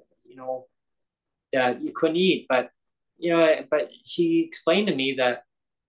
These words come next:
you know, it's because growing up, she grew up that way too. And, like, when, with her mother,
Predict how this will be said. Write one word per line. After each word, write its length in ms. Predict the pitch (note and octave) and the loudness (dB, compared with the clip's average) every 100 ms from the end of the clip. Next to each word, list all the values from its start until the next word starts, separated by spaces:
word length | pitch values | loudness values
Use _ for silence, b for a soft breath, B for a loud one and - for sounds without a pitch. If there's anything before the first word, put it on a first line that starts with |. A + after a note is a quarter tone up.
| _ _ _ _ - | _ _ _ _ -8
you 80 | D#3+ | -4
know, 120 | D3+ | -2
it's 140 | C#3+ | -4
because 380 | - - D3 B2+ | -8 -4 -4 -2
growing 360 | D3+ D3 D3 D3+ | 0 0 0 -2
up, 280 | E3+ - _ _ _ _ - | -2 -2 _ _ _ _ -10
she 240 | - F#3+ | -6 -4
grew 240 | F#3 E3 | 0 0
up 140 | C3+ - | 0 0
that 260 | B2 B2 | -2 -2
way 180 | C#3 C#3 | -8 -14
too. 340 | C3+ E3+ E3+ C#3 | -10 -6 -4 -4
And, 480 | C3+ C3 B2 B2 B2 - _ _ | -6 -8 -6 -8 -10 -16 _ _
like, 220 | D3+ C#3+ - _ | -6 -6 -10 _
when, 220 | D#3 D3+ C3+ B2 | -8 -8 -10 -4
with 180 | - - | -4 0
her 200 | D#3 B3 | 2 4
mother, 280 | B3+ B2 | 2 0